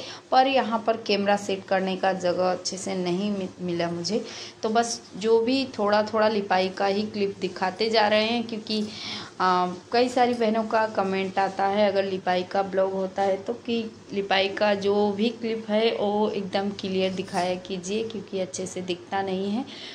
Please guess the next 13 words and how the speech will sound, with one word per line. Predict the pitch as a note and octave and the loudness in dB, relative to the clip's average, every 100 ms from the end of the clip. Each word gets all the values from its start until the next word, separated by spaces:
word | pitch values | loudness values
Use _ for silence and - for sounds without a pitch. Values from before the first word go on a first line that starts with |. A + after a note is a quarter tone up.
| - - | -8 -6
तो | |
फिर | G#3+ A#3 A3+ | -2 2 2
इसीलिए | A3+ A3+ G3+ - A3+ G3+ G3+ C#4 - - - - G3+ | 2 0 -2 -2 0 2 2 0 -4 -18 -20 -8 -4
हमने | G3 G3+ | -2 0
कहा, | G3+ G3+ | 2 4
"बस | G3+ G#3+ - | 4 0 0
नीचे | G#3 G3+ G#3 G#3+ G#3+ | -2 0 0 0 2
का | G#3 G3+ G3+ G3 - - | 4 4 2 0 -6 -10
जो | F#3+ G#3 G#3 | 0 4 4
लिपाई | G3+ F#3+ F#3+ G#3 | 2 2 2 0
पुताई | A#3 A3+ G#3 | -2 0 0
का | G#3 G3 | 0 0
है | A#3 | 0